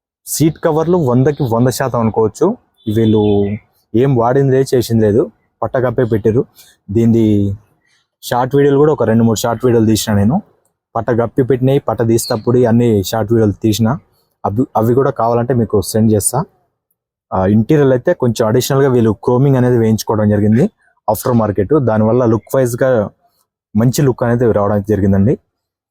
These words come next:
పిల్లర్స్, పిల్లర్స్ అయితే కంప్లీట్ అంటే కంప్లీట్ ఒరిజినల్,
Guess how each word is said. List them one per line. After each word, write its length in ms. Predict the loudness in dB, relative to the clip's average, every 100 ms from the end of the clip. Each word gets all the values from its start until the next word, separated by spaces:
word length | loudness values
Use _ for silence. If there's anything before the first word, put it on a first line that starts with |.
| _ _ _ _ -2
పిల్లర్స్, 360 | 0 0 0 -4 0
పిల్లర్స్ 300 | 0 2 0
అయితే 160 | -2
కంప్లీట్ 440 | -2 -2 0 0 0
అంటే 120 | 0
కంప్లీట్ 460 | 0 -2 0 0 0
ఒరిజినల్, 360 | -2 -2 -4